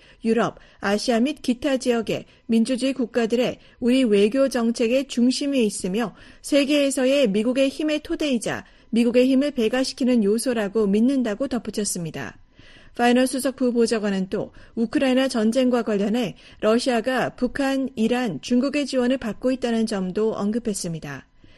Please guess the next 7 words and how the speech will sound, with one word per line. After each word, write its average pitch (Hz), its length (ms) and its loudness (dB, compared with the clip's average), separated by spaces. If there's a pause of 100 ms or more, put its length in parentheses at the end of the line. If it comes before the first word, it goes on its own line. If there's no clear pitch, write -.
(320)
카메도슨 302 680 0
국무부 269 480 2
동아시아 277 480 0
태평양 294 500 -4
담당 254 440 0
부차관보는 226 760 -2
이날 214 340 -2